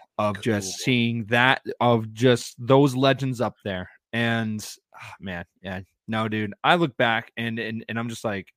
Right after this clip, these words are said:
Speaker 1: of, of just where our Star Wars careers are now to where we were like, Ooh, you know, here we are, just a couple of nerds in, in line for a Star Wars convention to now we're doing this.
Speaker 2: <laughs>
Speaker 1: And, and we're just talking about, like, all these i-,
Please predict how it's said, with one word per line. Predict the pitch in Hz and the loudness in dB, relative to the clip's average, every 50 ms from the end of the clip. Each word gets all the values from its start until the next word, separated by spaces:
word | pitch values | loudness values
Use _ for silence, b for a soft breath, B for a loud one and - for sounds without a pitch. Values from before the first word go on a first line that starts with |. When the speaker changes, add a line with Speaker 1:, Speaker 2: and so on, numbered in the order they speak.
| _ | _
Speaker 1:
of, | - 117 117 113 120 - - | -4 -4 -4 -4 -6 -4 -2
of | 139 147 143 | -2 0 0
just | 190 185 - - | -2 -4 -2 2
where | 156 156 156 151 147 147 143 143 - - | 6 6 8 8 6 6 4 2 2 2
our | 123 123 123 127 123 107 - | 2 2 2 0 -2 -4 -6
Star | - - - 123 117 | -12 -2 0 0 2
Wars | 120 120 117 - | 2 0 -2 -4
careers | - - 127 123 117 117 120 120 113 101 - - _ _ | -6 -4 -2 0 2 2 2 0 -2 -6 -10 -16 _ _
are | 107 117 113 110 | -4 -4 -4 -4
now | 107 107 107 110 117 117 120 | -4 -4 -4 -4 -4 -4 -6
to | - - 117 | -6 -6 -6
where | 107 110 107 107 | -4 -4 -4 -4
we | 101 110 110 | -6 -6 -8
were | 107 107 110 | -6 -8 -8
like, | 110 113 123 - - | -8 -8 -8 -6 -4
Ooh, | 320 294 208 151 117 - - | -2 0 0 -2 -2 -6 -10
you | - 139 | -10 -8
know, | 139 135 127 131 b b b b b | -6 -6 -6 -6 b b b b b
here | _ 233 247 | _ -6 -4
we | 240 220 196 | 0 2 4
are, | 180 175 170 170 | 6 6 6 4
just | - - 151 135 | 2 0 -6 -10
a | - - | -6 2
couple | - 170 170 170 165 | 2 4 4 4 -2
of | 160 | 0
nerds | 147 143 139 135 135 131 120 - - - _ _ _ _ _ _ | 0 0 2 2 2 0 -2 -8 -10 -12 _ _ _ _ _ _
in, | - 143 151 165 160 160 156 - | 0 2 2 2 0 -4 -6 -6
in | 143 143 147 | -6 -6 -4
line | 139 131 131 127 117 | -2 -2 -4 -4 -4
for | - 127 117 | -4 -4 -4
a | 113 | -2
Star | - 120 113 | -2 -2 0
Wars | 113 110 - | 0 -2 -6
convention | - 117 110 104 104 104 101 - 101 104 | -8 -12 -10 -10 -10 -10 -10 -12 -14 -14
to | 101 - 113 | -12 -10 -8
now | 110 113 113 117 | -4 -2 -2 -2
we're | 110 110 107 | -2 -2 -2
doing | 104 117 117 110 110 101 101 95 90 | -2 -2 -2 -2 -2 -4 -6 -10 -10
this. | 95 107 92 - - - - - - b b b b | -10 -10 -8 -6 -4 -4 -4 -6 -10 b b b b
Speaker 2:
<laughs> | b 147 - - | b -6 -4 -2
Speaker 1:
And, | 147 117 113 117 113 107 107 107 - - - | -4 -4 -2 -4 -6 -8 -10 -12 -14 -10 -4
and | 117 120 123 127 | -2 -2 0 0
we're | 135 | -2
just | 135 139 135 - | -4 -4 0 2
talking | 156 143 135 - 139 131 | 4 4 4 2 -2 -2
about, | 120 127 123 123 123 117 | 2 2 2 2 2 0
like, | 120 123 - | -4 -4 -2
all | 110 123 120 | -2 -4 -2
these | 123 117 113 | -4 -6 -6
i-, | 123 | -8